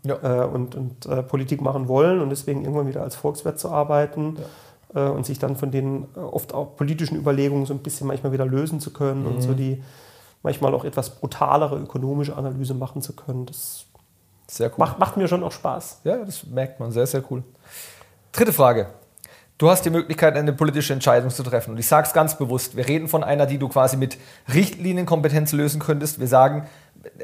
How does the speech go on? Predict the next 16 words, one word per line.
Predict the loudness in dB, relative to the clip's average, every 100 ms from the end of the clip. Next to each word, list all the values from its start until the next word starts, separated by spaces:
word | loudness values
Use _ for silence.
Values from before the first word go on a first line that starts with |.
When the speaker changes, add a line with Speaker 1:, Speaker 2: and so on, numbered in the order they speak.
| -10
Speaker 1:
es | -4
gibt | -6 -6 -12 -2
gewisse | 2 2 2
Dinge, | 0 4 4 4 -4 -10 -4
man | -4
kann | 0 2
jetzt, | 2 -2 -10 -8
n-, | -6 -6 -8 -14 -14 -6
man, | -4 -4 -6 -8
also | -8 -8 -10
verstehst, | -4 -2 2 0 0 -12 -20 _ _
ich | 2
sag | 2 6
mal, |
auf | 4 4
ein-, | 2